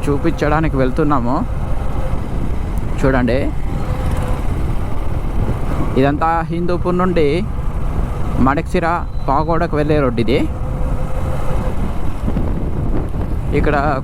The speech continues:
కొద్దిగా ఒక రెండు కిలోమీటర్లు అయిపోయిన తర్వాత మనకి ఒక చిన్న సర్కిల్ వస్తుంది. ఆ సర్కిల్లో మనం లెఫ్ట్ అనేది తీసుకోవాలి. అది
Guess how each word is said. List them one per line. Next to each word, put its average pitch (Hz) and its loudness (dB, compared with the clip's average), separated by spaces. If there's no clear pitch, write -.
కొద్దిగా 180 0
ఒక 160 0
రెండు 165 0
కిలోమీటర్లు 165 0
అయిపోయిన 156 2
తర్వాత 147 0
మనకి 139 2
ఒక 143 0
చిన్న 185 2
సర్కిల్ 185 2
వస్తుంది. 165 0
ఆ 143 2
సర్కిల్లో 185 2
మనం 165 0
లెఫ్ట్ 139 0
అనేది 165 0
తీసుకోవాలి. 143 0
అది 147 2